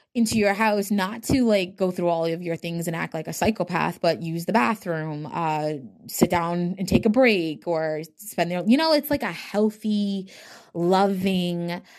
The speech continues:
balanced energy. Um, and this person doesn't know how to communicate this. And this person was around so many toxic individuals that they themselves even,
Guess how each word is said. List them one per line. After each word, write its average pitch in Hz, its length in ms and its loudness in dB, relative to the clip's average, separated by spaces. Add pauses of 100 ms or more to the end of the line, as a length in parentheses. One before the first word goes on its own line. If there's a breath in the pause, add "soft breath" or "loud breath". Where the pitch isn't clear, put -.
(140 loud breath)
balanced 185 720 0 (100)
energy. 196 800 2 (320 loud breath)
Um, 170 480 -2 (140)
and 214 120 8
this 214 140 4
person 214 880 -2 (800)
doesn't 190 280 4
know 208 60 0
how 190 140 -2
to 180 80 2
communicate 180 720 0
this. - 440 -8
And 180 120 -4
this 180 140 -2
person 185 680 0 (400 loud breath)
was 190 160 4
around 175 340 2
so 185 220 0
many 185 260 0
toxic 185 600 -2
individuals 180 800 0
that 170 180 0
they 180 160 4
themselves 180 640 0
even, 175 480 -2